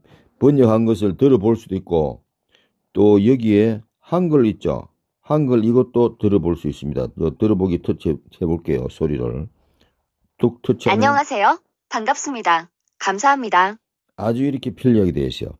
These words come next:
Speaker 1: 그래서 이것을 가져와서 뭐, 예, 동영상, 유튜브 동영상에 음악 자막 같은 거 넣는 데는 넣기를 하려면은 여기 복사하기 있죠. 여기에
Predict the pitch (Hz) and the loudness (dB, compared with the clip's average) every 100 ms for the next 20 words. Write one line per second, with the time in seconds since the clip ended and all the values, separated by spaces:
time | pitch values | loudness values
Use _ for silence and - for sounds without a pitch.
0 | _ _ _ _ _ - - 117 110 135 | _ _ _ _ _ -20 -2 0 2 2
1 | 147 117 104 101 71 _ _ _ _ _ | 2 4 2 2 -2 _ _ _ _ _
2 | _ _ _ _ _ - _ _ _ - | _ _ _ _ _ -20 _ _ _ 0
3 | 110 117 107 - 104 95 85 85 82 76 | 4 6 4 2 0 0 0 0 0 0
4 | 76 _ - 69 67 - 82 92 107 101 | -4 _ -16 -12 -10 -6 -2 0 0 2
5 | 107 95 82 - - 85 87 120 104 87 | 2 2 -2 -8 -8 -6 0 0 0 -2
6 | 87 92 95 92 - 113 110 - 101 107 | -4 -2 -2 -2 0 0 0 0 -4 -4
7 | 101 101 101 82 80 95 90 90 85 76 | -4 -6 -4 -4 -2 -2 0 0 0 -4
8 | - _ _ - - 107 - 90 76 87 | -8 _ _ -8 -2 -2 0 0 2 0
9 | 87 80 71 85 82 - 78 - 117 117 | 0 0 -2 -4 -4 -6 -8 -2 0 2
10 | 127 110 78 78 69 67 69 90 | 0 -2 -2 -4 -4 -6 -4 -4